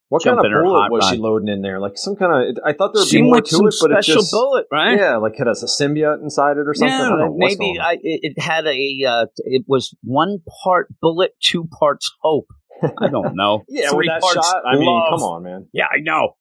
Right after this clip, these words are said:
Speaker 2: It's funny, too, because you get this deal where, "Come on, take the shot." I mean, this is a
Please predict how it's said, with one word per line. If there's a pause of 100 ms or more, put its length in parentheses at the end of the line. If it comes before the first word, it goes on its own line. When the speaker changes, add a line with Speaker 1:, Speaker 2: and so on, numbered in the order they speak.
(100)
Speaker 2:
It's
funny,
too,
because (540)
you
get
this (160)
deal
where, (420)
"Come
on,
take
the
shot."
I
mean,
this
is (100)
a